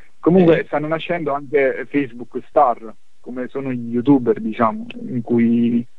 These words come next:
Speaker 1: tramite Facebook, anche se hanno una visu-, mm, visibilità minore, riescono comunque a creare dei contenuti che diventano virali, che poi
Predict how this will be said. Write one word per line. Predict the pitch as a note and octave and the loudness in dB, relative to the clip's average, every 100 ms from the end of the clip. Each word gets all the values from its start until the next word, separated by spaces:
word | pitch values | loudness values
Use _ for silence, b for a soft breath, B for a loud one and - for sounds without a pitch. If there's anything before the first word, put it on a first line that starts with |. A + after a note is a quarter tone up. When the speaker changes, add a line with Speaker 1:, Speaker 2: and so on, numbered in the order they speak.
| - | -14
Speaker 1:
tramite | - C3+ A#2+ A#2 B2+ B2+ | 0 2 2 0 -2 -4
Facebook, | A#2+ B2+ A2+ A2+ A#2+ - | -4 -4 -4 -6 -10 -2
anche | A2+ A2+ G#2+ | -2 -2 -6
se | A2 | -2
hanno | A#2 A#2 A#2 | 0 0 0
una | A#2 G#2+ B B B | -2 -4 B B B
visu-, | A2+ A#2 B2+ A#2 | -10 -2 -2 0
mm, | A#2 A#2 A2+ A2+ A2 - - B B B B B B B | 2 2 2 0 -4 -10 -16 B B B B B B B
visibilità | - A#2+ A#2+ A#2+ B2 C#3 | 0 4 4 6 6 6
minore, | C3+ D3+ C3 B2+ A#2+ A2+ | 0 -4 -4 -4 -2 -2
riescono | A#2+ A#2+ - B2 B2+ | 0 -2 -2 -2 0
comunque | C#3 B2 A#2+ A#2 A2 | 0 2 0 2 4
a | A2 A2 G#2+ G#2+ | 4 4 2 0
creare | - A#2+ A#2 | -2 4 4
dei | G#2+ | 4
contenuti | A2 A#2+ A2+ B2+ A#2+ | 2 -2 0 -2 -2
che | A2+ | -2
diventano | A2 A#2+ A#2 A2+ | 0 0 0 -2
virali, | A2 C3 B2 G#2 - | 0 4 4 2 -12
che | A#2 | -6
poi | B2+ B2+ | -4 -4